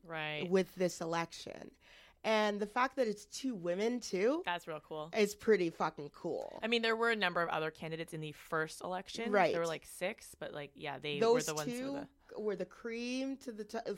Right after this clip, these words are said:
Speaker 2: floated to the, no.
Speaker 1: What's the analogy?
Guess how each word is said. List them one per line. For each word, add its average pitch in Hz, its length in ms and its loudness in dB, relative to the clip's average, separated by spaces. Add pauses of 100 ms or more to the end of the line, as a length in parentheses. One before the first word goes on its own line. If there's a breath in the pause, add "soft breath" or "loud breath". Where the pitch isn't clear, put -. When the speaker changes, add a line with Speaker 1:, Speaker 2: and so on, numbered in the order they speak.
Speaker 2:
floated 214 360 0
to 233 120 -6
the, 214 140 -8 (160)
no. 160 280 -2 (640 soft breath)
Speaker 1:
What's 214 200 0
the 240 100 2
analogy? 214 600 4